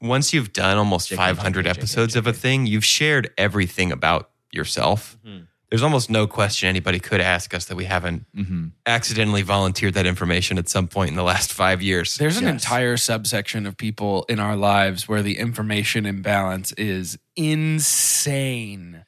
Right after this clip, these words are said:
Speaker 1: Yeah.
Speaker 3: How much they know about us versus how little we know <laughs> about them.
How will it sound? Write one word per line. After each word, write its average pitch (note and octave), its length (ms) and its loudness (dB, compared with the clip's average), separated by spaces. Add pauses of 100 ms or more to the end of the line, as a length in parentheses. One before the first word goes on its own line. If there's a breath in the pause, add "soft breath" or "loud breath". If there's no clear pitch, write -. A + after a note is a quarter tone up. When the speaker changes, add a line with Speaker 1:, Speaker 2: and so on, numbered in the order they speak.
(580)
Speaker 1:
Yeah. F2+ 260 2
Speaker 3:
How C#3 200 2
much C3 280 2
they B2 140 2
know A#2 180 0
about A2 260 2
us G#2 200 0
versus G2+ 340 -4
how G2+ 140 -2
little F#2+ 260 -6
we F#2+ 120 -10
know F#2+ 140 -8
<laughs> - 340 -6
about - 220 -2
them. B2+ 160 -2